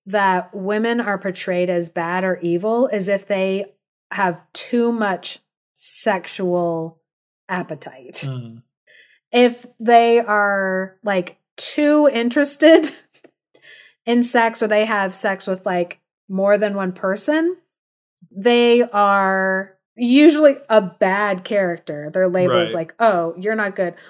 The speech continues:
Speaker 1: While men, because, like, nobody thought that it was, you know, weird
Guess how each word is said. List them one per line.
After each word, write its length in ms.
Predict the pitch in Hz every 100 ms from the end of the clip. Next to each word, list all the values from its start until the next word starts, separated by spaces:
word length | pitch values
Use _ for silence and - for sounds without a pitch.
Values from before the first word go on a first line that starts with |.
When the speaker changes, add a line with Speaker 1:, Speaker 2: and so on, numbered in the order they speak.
| _
Speaker 1:
While 640 | 220 247 247 240 240 226 226
men, 460 | 262 349 277 254 254
because, 220 | 320 359
like, 180 | 349 269
nobody 680 | 302 320 349 339 311 302
thought 400 | 294 285 269 254
that 240 | 262 247 233
it 320 | 233 226 - _ -
was, 460 | 220 208 196 - _
you 140 | 233 226
know, 140 | 190
weird 540 | 180 202 202 190 190